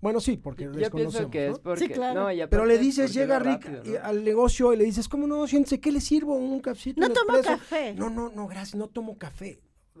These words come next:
Speaker 1: ¿no? O sea,
Speaker 3: Claro,
Speaker 1: es,
Speaker 3: no tienes ni siquiera
Speaker 1: no
Speaker 3: el gusto
Speaker 1: cuadra,
Speaker 3: de
Speaker 1: ¿no?
Speaker 3: lo que quieres vender,
Speaker 1: Claro,
Speaker 3: ¿no?
Speaker 1: entonces, el libro viene como en diez grandes partes que,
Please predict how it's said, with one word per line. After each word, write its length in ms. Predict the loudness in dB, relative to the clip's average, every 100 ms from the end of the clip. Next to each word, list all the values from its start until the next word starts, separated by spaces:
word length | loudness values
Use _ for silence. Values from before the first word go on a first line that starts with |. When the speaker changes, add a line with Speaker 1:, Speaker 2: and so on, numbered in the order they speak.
| -20
Speaker 1:
¿no? 380 | -10 -8 -8 -10 -18
O 60 |
sea, 160 | -8 -2
Speaker 3:
Claro, 200 | 0 0
Speaker 1:
es, 60 |
Speaker 3:
no 120 | -2 -2
tienes 260 | -2 -2
ni 80 | -2
siquiera 340 | -6 0 2
Speaker 1:
no 40 | 4
Speaker 3:
el 60 |
gusto 120 | 4 2
Speaker 1:
cuadra, 220 | 2 0
Speaker 3:
de 60 | 0
Speaker 1:
¿no? 40 |
Speaker 3:
lo 60 | -2
que 100 | -4
quieres 260 | -6 -6
vender, 380 | -6 -8 -8 -10 _
Speaker 1:
Claro, 440 | -12 -8 -8 -8
Speaker 3:
¿no? 120 | -6 -4
Speaker 1:
entonces, 400 | -2 -2 -2 -4 _ _ _
el 120 | -6
libro 240 | 0 2
viene 320 | 2 2 0 0
como 300 | -4 -4 -2
en 260 | -2 -4
diez 300 | -4 -4 -4
grandes 400 | -4 -2 -2 -4
partes 480 | -6 -8 -6 -8 -10
que, 460 | -8 -10 -10 -14